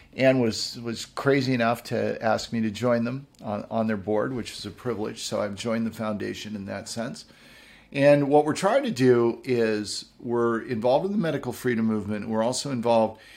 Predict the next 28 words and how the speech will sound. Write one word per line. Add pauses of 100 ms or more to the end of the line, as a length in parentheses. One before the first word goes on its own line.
(220)
in
trying
to
work
with
and
cultivate (220)
young
minds. (500)
So
Zev
was
a
big
believer
in
the
need
for
engaging
young
people (300)
and
trying
to
develop
critical
thinking